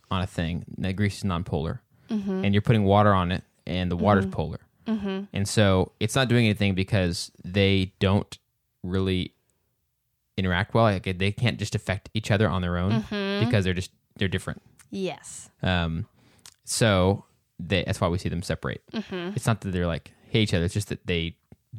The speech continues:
Speaker 1: don't have a way at the moment of interacting.
Speaker 2: Right.
Speaker 1: Something like that.
Speaker 2: Yes.
Speaker 1: Okay.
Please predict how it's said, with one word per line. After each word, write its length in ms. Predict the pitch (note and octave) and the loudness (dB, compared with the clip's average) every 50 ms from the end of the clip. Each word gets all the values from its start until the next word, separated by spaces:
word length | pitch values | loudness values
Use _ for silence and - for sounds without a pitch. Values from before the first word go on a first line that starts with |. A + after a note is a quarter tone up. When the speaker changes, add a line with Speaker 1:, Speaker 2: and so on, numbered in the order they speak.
| - | -2
Speaker 1:
don't 220 | - G2 G#2 - - | 0 0 0 0 -2
have 260 | C3 - G2+ G2+ F#2+ | -6 -4 -4 -2 -2
a 40 | F#2 | 0
way 180 | E2+ F2 F2 F#2 | -2 0 -2 -2
at 80 | F#2 | -2
the 60 | - F2+ | -4 -4
moment 280 | F2 F2 F2+ F#2 F2 | -4 -2 -2 -2 -4
of 180 | E2+ - - - - | -4 -6 -10 -12 -10
interacting. 560 | F2 F2+ F2 F2 F#2+ G#2+ - D#3 E3 F3+ F#3 - _ _ _ - | -8 -6 -4 -4 -6 -4 -2 -2 -2 -2 -4 -8 _ _ _ -10
Speaker 2:
Right. 340 | F#3 F3+ C#3+ - - - - | -8 -8 -8 -8 -12 -16 -20
Speaker 1:
Something 200 | - - - - | -12 -8 -4 -2
like 140 | A#2+ C3 - | -2 0 0
that. 180 | C#3 C#3+ C#3 - _ _ - _ | -2 -4 -4 -8 _ _ -20 _
Speaker 2:
Yes. 460 | _ G3+ G3+ E3 - - - - - _ - | _ -8 -6 -6 -8 -12 -16 -20 -16 _ -6
Speaker 1:
Okay. 320 | G#2+ - A2 F2 E2+ - | -2 0 0 0 0 -4